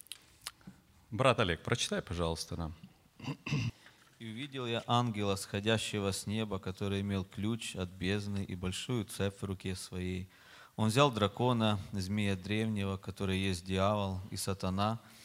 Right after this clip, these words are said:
Speaker 2: и сковал его на тысячу лет, и низверг его в бездну, и заключил его, и положил над ним печать, даб-, дабы не прельщал уже народы, доколе не окончится тысяча лет. После же сего ему должно было, э,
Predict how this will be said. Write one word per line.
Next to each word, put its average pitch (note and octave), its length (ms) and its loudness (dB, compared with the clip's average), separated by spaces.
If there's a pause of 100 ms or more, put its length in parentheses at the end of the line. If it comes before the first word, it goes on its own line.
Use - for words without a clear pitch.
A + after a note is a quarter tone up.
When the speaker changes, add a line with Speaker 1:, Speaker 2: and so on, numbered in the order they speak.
(320)
Speaker 2:
и A#2 60 -2
сковал A2+ 480 4
его A2+ 200 2
на G2+ 120 0
тысячу - 460 -4
лет, F2 420 -2
и - 80 -6
низверг B2 500 0
его F#2+ 240 0
в F2 80 -8
бездну, G2+ 520 -2
и G2+ 80 -4
заключил G2+ 600 -2
его, G2+ 300 0
и G2+ 140 -2
положил F#2+ 520 0
над A#2 200 0
ним A2+ 180 0
печать, F#2 480 2 (500)
даб-, G#2 220 4
дабы G#2+ 360 6
не G2+ 100 4
прельщал G2 580 4
уже G2 240 4
народы, F2+ 460 2
доколе F#2 580 0
не A2 120 0
окончится F#2+ 680 -2
тысяча F#2 500 -6
лет. F2+ 260 -2 (680)
После C#3+ 300 -2
же A2+ 100 -2
сего A2 380 -2
ему B2 180 0
должно G2+ 380 -2
было, A2 440 -4
э, G2 360 -2